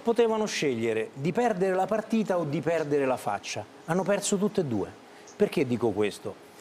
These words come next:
Perché se, come Giorgia Meloni ha detto fin dall'inizio del negoziato, sia sul patto di stabilità, sia sul mes,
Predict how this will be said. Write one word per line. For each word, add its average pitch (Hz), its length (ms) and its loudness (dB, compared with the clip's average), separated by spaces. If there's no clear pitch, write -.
Perché 196 300 2
se, 302 460 2
come 151 540 0
Giorgia 120 380 -2
Meloni 123 400 0
ha 107 60 -2
detto 113 580 0
fin 247 260 2
dall'inizio 165 800 2
del 117 180 0
negoziato, 117 760 0
sia 175 280 2
sul 127 200 0
patto 135 320 0
di 113 100 0
stabilità, 110 600 0
sia 135 260 0
sul 110 200 0
mes, 123 400 -2